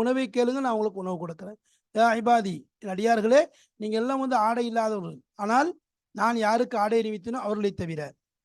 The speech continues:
எனவே உங்கள், நீங்க என்ன செய்யுங்க, என்னிடம் கேளுங்க, நான் உங்களுக்கு தரேன். சொல்லிட்டு நீங்க என்ன செய்றீங்க? தக்திஊன, துக்திஊன பில் லைலி வன் நஹார், இரவு பகலா தவறு செய்கிறீர்கள். வ அனா அக்ஃபிரு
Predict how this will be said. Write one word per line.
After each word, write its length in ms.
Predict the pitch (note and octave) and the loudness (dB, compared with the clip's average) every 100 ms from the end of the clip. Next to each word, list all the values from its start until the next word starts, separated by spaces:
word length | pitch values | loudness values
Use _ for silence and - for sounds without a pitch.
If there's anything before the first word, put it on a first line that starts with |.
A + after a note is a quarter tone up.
| _ | _
எனவே 220 | G3+ B3 | -2 2
உங்கள், 300 | C4 A#3 A#3 A#3 G#3+ G3+ | 2 2 0 -2 -4 -4
நீங்க 140 | A3 A3+ | -2 -2
என்ன 100 | G#3+ | -2
செய்யுங்க, 240 | G#3+ G3+ | -4 -4
என்னிடம் 280 | G#3+ B3+ C#4+ | 0 0 0
கேளுங்க, 280 | A#3 A#3 B3 C4 | 0 0 0 0
நான் 100 | G3+ | -2
உங்களுக்கு 260 | F#3+ F#3+ D#3 | -4 -8 -12
தரேன். 160 | C3+ _ _ _ _ _ _ | -18 _ _ _ _ _ _
சொல்லிட்டு 460 | - G#3 G3+ D3 F3+ G#3 B3 _ _ _ - | -8 -4 -2 -4 -4 -6 -6 _ _ _ -4
நீங்க 180 | A3 A#3+ A#3 | 0 0 0
என்ன 100 | A#3+ | 0
செய்றீங்க? 280 | B3+ B3 A3+ F3+ C#3+ - _ _ _ _ _ _ _ _ _ _ _ - | 0 0 0 0 -4 -16 _ _ _ _ _ _ _ _ _ _ _ -8
தக்திஊன, 560 | F#3 - A#3 A#3 B3+ C#4 D4+ _ _ _ _ _ _ _ _ _ | -8 -6 -4 -2 0 -2 -4 _ _ _ _ _ _ _ _ _
துக்திஊன 520 | A3+ - C4 A#3+ B3+ B3 | -4 -4 -6 -2 0 0
பில் 220 | A3 G#3+ | 0 2
லைலி 280 | A3 B3+ D4 D4+ | 4 4 2 -2
வன் 220 | G#3 G3+ | -4 -4
நஹார், 340 | F3+ G3 F3+ D#3 | 0 0 0 -2
இரவு 200 | G#3 A#3+ G3 | 2 2 2
பகலா 260 | G#3+ A#3 B3 | 0 2 0
தவறு 280 | A3 A3+ G#3+ | -2 -4 -4
செய்கிறீர்கள். 440 | A3+ G#3 F#3+ E3 B2+ _ _ _ - | -6 -6 -6 -10 -14 _ _ _ 0
வ 60 | A3 A3+ | 4 4
அனா 180 | A#3+ G#3+ - - D4+ - - A3+ | 4 0 -4 -10 -12 -12 -4 2
அக்ஃபிரு 440 | A#3 A3+ - D4 | 2 2 -2 -2